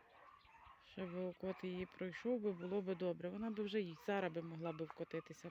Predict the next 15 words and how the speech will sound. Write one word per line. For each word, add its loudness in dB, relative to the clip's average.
пару -2
днів, -4
то -2
не -6
страшно. -2
Да, 10
Маліна? 4
Зато -2
був -2
би -2
спокій -4
мені. -2
Отак. 8
Надіюся, 4
що 2